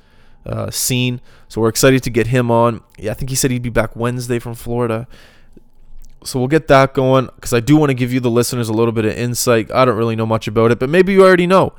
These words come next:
Maybe you already know a shitload about Mar-, Ma-, March Madness, so maybe you don't even need to listen. Maybe you don't even need to listen. So we'll get that going. I do know that there's been a lot of people making a lot of money out in Vegas.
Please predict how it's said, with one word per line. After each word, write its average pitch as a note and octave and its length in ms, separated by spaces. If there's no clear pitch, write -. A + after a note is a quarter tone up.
Maybe D#3 200
you D#3+ 40
already D#3 180
know D3+ 160
a C#3+ 60
shitload B2+ 360
about G#2+ 200
Mar-, G#2+ 160
Ma-, F2 180
March A2 300
Madness, G2+ 300
so - 100
maybe A2+ 240
you A2 60
don't A#2 180
even A2+ 160
need A2 140
to G#2+ 100
listen. - 380
Maybe C3 260
you A#2 80
don't A2+ 240
even G#2+ 200
need G#2 160
to G#2 100
listen. - 380
So - 140
we'll A2+ 120
get D3 220
that A#2+ 260
going. A#2 260
I A#2 140
do B2+ 200
know D3+ 140
that B2+ 80
there's A#2+ 160
been A#2+ 100
a A2 60
lot A#2+ 200
of A#2+ 60
people B2 220
making A2 260
a G2+ 80
lot A2+ 440
of A2+ 80
money A#2+ 360
out A2+ 120
in A2 100
Vegas. A#2 480